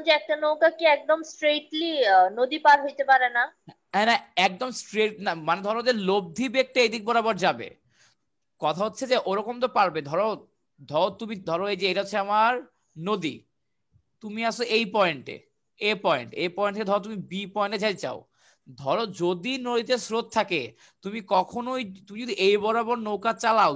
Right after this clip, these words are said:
Speaker 2: জীবনও বি বিন্দু যেতে পারবা না। দেখা যাবে তুমি এরকম কোন একটা বিন্দু চলে গেছো। কি, আপনি বুঝতে পারছো কেন?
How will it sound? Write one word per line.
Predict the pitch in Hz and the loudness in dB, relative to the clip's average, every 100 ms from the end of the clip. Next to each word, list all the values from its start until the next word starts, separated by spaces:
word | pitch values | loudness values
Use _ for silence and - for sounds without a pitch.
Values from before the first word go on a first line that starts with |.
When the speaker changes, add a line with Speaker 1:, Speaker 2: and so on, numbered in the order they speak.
| 127 | -2
Speaker 2:
জীবনও | 151 185 214 233 220 | -6 -4 -2 -2 -4
বি | 139 208 | -6 -6
বিন্দু | 208 220 | -6 -4
যেতে | 214 202 | -2 0
পারবা | 190 151 127 | 0 0 -6
না। | 107 - _ _ 143 | -8 -14 _ _ 0
দেখা | 180 185 | 2 4
যাবে | 208 220 | 2 -2
তুমি | 196 220 | -6 -2
এরকম | 202 208 196 | 0 -2 -4
কোন | 208 | -6
একটা | 202 190 | -6 -8
বিন্দু | 190 196 | -6 -8
চলে | 208 185 | -4 -4
গেছো। | 131 123 90 - _ _ _ _ | -4 -10 -18 -20 _ _ _ _
কি, | - 202 | -8 -4
আপনি | 185 | -4
বুঝতে | 170 180 | -6 -8
পারছো | 226 202 | -8 -8
কেন? | 208 | -4